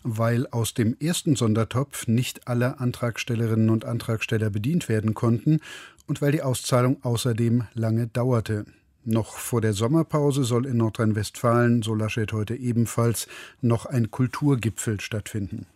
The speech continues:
Apropos Sommerpause. Die Deutsche Oper am Rhein wird zunächst mit einem Kurzprogramm in die nächste Spielzeit gehen. Das hat Generalintendant Christoph Meyer heute angekündigt.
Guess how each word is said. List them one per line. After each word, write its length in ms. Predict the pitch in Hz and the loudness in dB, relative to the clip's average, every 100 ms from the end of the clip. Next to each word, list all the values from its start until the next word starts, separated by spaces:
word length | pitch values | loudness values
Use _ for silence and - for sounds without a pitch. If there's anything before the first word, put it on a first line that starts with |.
| _ _ _ _ | _ _ _ _
Apropos 600 | 110 - 120 104 110 104 | -12 -4 -4 -2 -4 -4
Sommerpause. 840 | 101 110 131 127 131 135 139 165 - - - - - - | -2 2 2 2 2 4 4 4 2 -8 -10 -12 -8 -2
Die 80 | 131 | 4
Deutsche 280 | 151 - 170 | 4 4 0
Oper 280 | 170 160 | 2 2
am 120 | 135 127 | 4 4
Rhein 600 | 113 135 175 156 110 101 | 6 6 6 6 6 4
wird 180 | 110 | 0
zunächst 720 | - - - 117 110 143 - 135 | -2 -6 2 4 4 4 0 0
mit 160 | 131 | 0
einem 320 | 123 113 120 | 2 2 2
Kurzprogramm 840 | - 175 - - 113 95 95 95 117 | 0 -4 -4 -2 -2 0 0 0 -2
in 100 | 123 | 0
die 80 | 110 | 4
nächste 460 | 113 120 - 110 | 4 4 2 -2
Spielzeit 800 | 92 - 107 101 95 104 92 - | -2 -4 -2 -2 -2 -4 -4 -6
gehen. 320 | - 95 92 92 | -6 -6 -4 -4
Das 180 | 95 | -4
hat 280 | 113 98 - | -4 -4 -4
Generalintendant 1000 | 110 107 101 107 117 110 107 104 104 101 | 0 0 2 0 0 0 0 2 0 0
Christoph 360 | 117 - 110 117 | -4 0 0 2
Meyer 440 | 113 123 120 101 | 4 4 4 4
heute 260 | 101 101 104 | 2 -2 -4
angekündigt. 800 | 101 98 98 - 104 127 - | -4 -2 -4 0 2 2 -2